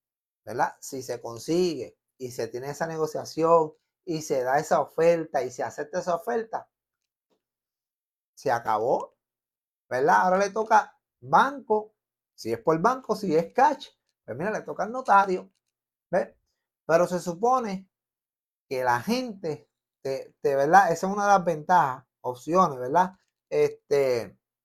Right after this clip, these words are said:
uno de los beneficios, perdónenme, también ven-, ventaja, claro está, de tener un asesor. Te acorta el tiempo, ¿sabes? Sin tiempo alguno, tú sabes, eh,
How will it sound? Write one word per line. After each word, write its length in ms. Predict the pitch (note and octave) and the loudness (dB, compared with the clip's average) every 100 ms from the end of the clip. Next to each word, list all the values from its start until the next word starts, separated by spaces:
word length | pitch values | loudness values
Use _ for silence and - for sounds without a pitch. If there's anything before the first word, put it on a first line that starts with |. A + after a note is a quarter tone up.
| - | -8
uno 160 | D#3 F#3+ | -2 2
de 120 | F#3+ | 4
los 100 | F3 | 4
beneficios, 720 | E3 D3 G3 G3+ G3 A#2 A2+ | 2 0 -2 -4 -4 -8 -8
perdónenme, 600 | - A#2+ E3 C#3+ B2 B2 | -6 -6 -6 -8 -12 -14
también 380 | B2 B2+ D#3+ A3 | -12 -10 -10 -8
ven-, 180 | F#3 E3+ | -10 -6
ventaja, 360 | D#3+ D#3 F#3+ | -6 -4 -4
claro 240 | E3 D3+ D#3+ | -2 -2 -4
está, 320 | D#3 F3 - _ _ _ | -2 -4 -4 _ _ _
de 140 | - C#3 | -4 -2
tener 180 | C#3 E3+ | -2 -4
un 120 | G3 | -2
asesor. 480 | F3 E3 - G#2 - - | -2 -4 -6 -10 -12 -2
Te 80 | C#3+ | -2
acorta 340 | C#3 C#3+ G3 | 0 -4 -4
el 120 | G3+ | -6
tiempo, 520 | F3+ F#3 G#3 - C#3+ _ _ _ _ _ _ _ _ | -2 -4 -4 -10 -12 _ _ _ _ _ _ _ _
¿sabes? 500 | E3+ D#3 C#3+ B2+ A#2+ _ _ _ | 4 6 4 0 -8 _ _ _
Sin 320 | - D#3 D3+ | -12 -12 -8
tiempo 340 | D#3+ E3 E3 G#3 | -4 -4 0 -2
alguno, 480 | G3 F#3 G3+ G#3+ | 0 -2 -2 -4
tú 80 | F#3 | -4
sabes, 380 | F3+ E3+ E3 D3+ - _ _ _ | 2 4 4 0 -8 _ _ _
eh, 920 | E3+ E3+ E3 D#3+ D#3 D#3 D3+ D3 C#3+ | 2 4 6 4 4 4 4 2 0